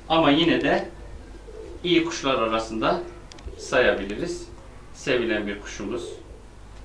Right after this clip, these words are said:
Tarif ederken arkadaşlarımız bu tarife dikkat etsinler. Biz Diyarbakırlıyız. Melez kuşlar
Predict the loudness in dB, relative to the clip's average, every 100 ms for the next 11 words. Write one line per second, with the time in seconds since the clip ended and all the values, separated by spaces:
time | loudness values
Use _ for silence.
0 | 8 10 10 8 8 8 6 4 4 -2
1 | -8 4 4 4 2 2 2 2 0 -4
2 | -10 -16 -18 -18 -16 -14 -12 -4 0 4
3 | 4 4 2 0 -2 -12 -18 -14 -10 -4
4 | -2 -2 -4 -6 -6 -4 -4 -6 -12 -16
5 | -18 -18 -18 -18 -16 -16 -14 -6 -2 2
6 | 6 6 4 -2 -4 -2 -2 -2 -8 -12
7 | -16 -16 -16 -16 -16 -16 -16 -16 -16 -16
8 | -16 -16 -16 -16 -16 -16 -4 0 0 0
9 | -2 -6 -12 -14 -12 -10 -6 -2